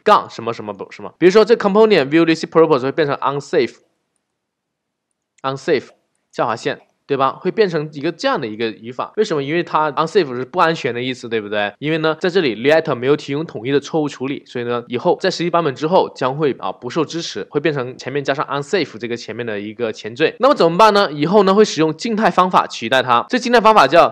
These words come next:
get the read state from propose，意思叫做获取派生的啊 state 在 propose 里面，好吧？我们来看一下啊，现在我们来看一下，如果我们在十七版本之后，这个新的一个生命周期函数应该怎么样呢？应该是这样的，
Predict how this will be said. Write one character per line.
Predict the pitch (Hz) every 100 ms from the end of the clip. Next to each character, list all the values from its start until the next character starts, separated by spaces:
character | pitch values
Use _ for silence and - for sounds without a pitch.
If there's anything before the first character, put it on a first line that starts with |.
| -
get | 208 208
the | 180 175
read | 220 175 -
state | - - 202 -
from | 160 147
propose， | 147 139 143 127 104
意 | -
思 | 196 190
叫 | 190
做 | 175
获 | 160 240
取 | 175 - 98
派 | - 180
生 | 147 151 151
的 | 123 -
啊 | 117
state | - 190 170 143 101 -
在 | 151
propose | - 139 143 120
里 | 113
面， | 107 -
好 | 165
吧？ | 175
我 | 151
们 | 170
来 |
看 | 196 262 165
一 |
下 | 156 139
啊， | 123
现 | 113 170
在 |
我 | 147
们 | 147
来 |
看 | 180 135
一 |
下， | 139 123
如 | 160 247
果 | 233
我 | 127
们 | 135 151
在 | 180 160
十 | - 165
七 |
版 | 185 180
本 | 151
之 | 160
后， | 185 185 -
这 | -
个 | 190
新 | - - 233 254
的 | 135
一 |
个 | 135
生 | 147 160
命 |
周 | 156
期 | 151
函 | 131 123
数 |
应 | 143
该 | 139
怎 | 139
么 | 110
样 | 110
呢？ | 110
应 | 147
该 | 170
是 | 190
这 | 220
样 | 185
的， | 113